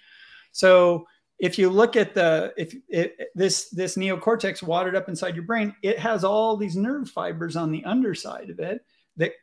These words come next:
cross connect to other regions of the brain. Like, if, if a signal is going a short distance, it can just go laterally across a couple of,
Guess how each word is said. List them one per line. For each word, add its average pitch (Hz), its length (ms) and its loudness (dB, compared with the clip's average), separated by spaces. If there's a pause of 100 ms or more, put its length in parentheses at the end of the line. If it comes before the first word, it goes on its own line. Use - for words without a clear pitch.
cross 202 420 0
connect 185 440 -8
to - 140 -8
other 160 420 -2
regions 190 580 -2
of 139 160 -10
the - 80 -10
brain. 165 500 -10 (100)
Like, 208 160 4 (380)
if, 214 160 4 (140)
if 214 140 2
a 240 40 4
signal 330 300 2
is 185 80 2
going 185 280 4
a 151 40 2
short 233 360 4
distance, 160 520 -6
it - 120 -4
can 220 100 4
just 220 180 0
go 202 220 4
laterally 160 580 2
across - 420 -6
a - 40 -10
couple 156 300 -6
of, 147 100 -4